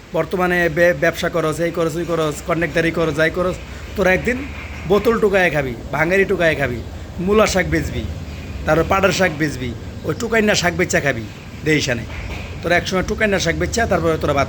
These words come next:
খাবি। তোরা যারা Facebook ইউজার গো টিকটকার কস, অনেকেই ফানিতে কস, অনেকে ইচ্ছা করে কস, আমি জানি। তোরা যতই ক-, যাই কস না কেন, আমরা কি বুঝি না? হ্যাঁ, শালা খবিশ, শালা মুলাখোর, গরুর মুতখোর,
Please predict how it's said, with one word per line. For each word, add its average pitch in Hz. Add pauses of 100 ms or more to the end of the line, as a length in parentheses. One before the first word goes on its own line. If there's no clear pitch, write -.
খাবি। 120 (400)
তোরা 165
যারা 165 (380)
Facebook 185
ইউজার 202
গো 185
টিকটকার 185
কস, 127 (760)
অনেকেই 226
ফানিতে 214
কস, 240
অনেকে 214
ইচ্ছা 214
করে 156
কস, 123 (540)
আমি 160
জানি। 147 (760)
তোরা 220
যতই 202
ক-, 202
যাই 180
কস 170
না 156
কেন, 143 (420)
আমরা 160
কি 160
বুঝি 151
না? 165 (760)
হ্যাঁ, 214 (520)
শালা 170
খবিশ, 170 (440)
শালা 170
মুলাখোর, 180 (380)
গরুর 170
মুতখোর, 180